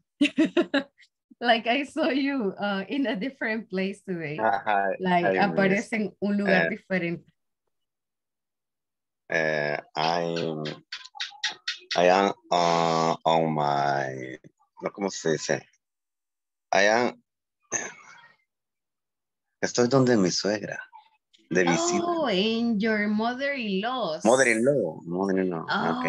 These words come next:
Speaker 1: Oh, wow. Okay. Thank
Speaker 2: Sí.
Speaker 1: you. So, gracias por conectarse. Que no lo vaya a regañar, you know. <laughs>
Speaker 2: No, ya me
Speaker 1: But
Speaker 2: iré.
Speaker 1: thank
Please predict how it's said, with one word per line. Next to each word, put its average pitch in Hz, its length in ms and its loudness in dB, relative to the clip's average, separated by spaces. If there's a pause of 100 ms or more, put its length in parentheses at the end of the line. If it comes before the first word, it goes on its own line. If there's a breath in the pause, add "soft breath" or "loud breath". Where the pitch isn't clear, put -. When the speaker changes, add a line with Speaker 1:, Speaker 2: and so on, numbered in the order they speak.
Speaker 1:
Oh, 240 260 0
wow. 196 1120 -2
Okay. 381 920 -4 (300 soft breath)
Thank 311 380 0
Speaker 2:
Sí. 330 260 -2
Speaker 1:
you. 202 340 0
So, 220 140 -8
gracias 214 440 -6
por 311 260 -4
conectarse. 226 1400 -4
Que 180 60 -6
no 180 140 0
lo 196 160 0
vaya 202 220 -4
a 214 40 -6
regañar, 196 680 -4
you 180 180 -4
know. 214 340 2
<laughs> 349 680 0
Speaker 2:
No, 117 300 8
ya 98 160 6
me 98 120 2
Speaker 1:
But 104 100 4
Speaker 2:
iré. 90 320 2
Speaker 1:
thank 285 280 -2